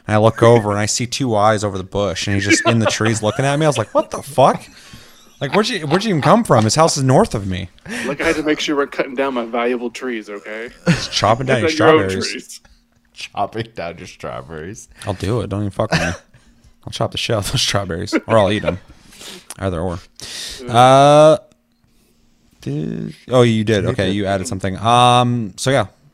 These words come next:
Speaker 1: you guys feeling confident going to grading?
Speaker 3: Uh-huh.
Speaker 1: Okay, I'll go first 'cause I feel like I got the least amount of experience in this game. I'm gonna go hard.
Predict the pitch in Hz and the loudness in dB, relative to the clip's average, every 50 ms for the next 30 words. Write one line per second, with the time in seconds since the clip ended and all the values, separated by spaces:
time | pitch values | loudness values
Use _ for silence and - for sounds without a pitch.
0 | _ _ - 107 107 107 107 104 101 95 - - - 117 113 110 104 127 127 123 | _ _ -2 0 0 0 0 -2 -4 -6 -8 -8 -6 -4 -4 -4 -4 -2 -4 -2
1 | 120 131 127 117 127 127 123 117 117 131 135 143 147 139 120 - - - 71 71 | -2 -4 -4 -2 -2 -2 -2 -2 -2 -2 -2 -2 -4 -6 -8 -12 -14 -12 -10 -10
2 | 78 92 117 131 _ _ _ _ - - - - _ _ - - - _ _ _ | -8 -10 -12 -12 _ _ _ _ -10 -10 -10 -10 _ _ -20 -20 -20 _ _ _
3 | _ - 110 120 127 131 127 - 127 127 123 120 - - - - 101 101 104 - | _ 2 4 4 6 4 4 4 4 4 4 2 0 -4 -6 -4 -2 0 0 0
4 | - 110 107 104 104 104 101 - - - _ _ _ _ _ _ _ _ _ _ | 0 0 2 4 4 2 2 -2 -8 -20 _ _ _ _ _ _ _ _ _ _
5 | _ _ _ _ _ _ - 98 101 104 98 110 113 107 - 120 113 110 - - | _ _ _ _ _ _ -4 -2 0 2 2 2 2 2 2 0 0 0 -2 -2
6 | 120 117 110 101 107 107 101 - 113 107 104 101 98 98 - _ _ _ _ _ | -2 -2 -2 -2 -4 -6 -6 -4 -4 -4 -4 -4 -8 -10 -14 _ _ _ _ _
7 | _ _ _ _ _ - 98 98 104 113 110 104 110 110 107 104 104 | _ _ _ _ _ -10 -4 0 2 2 4 4 4 2 2 0 -2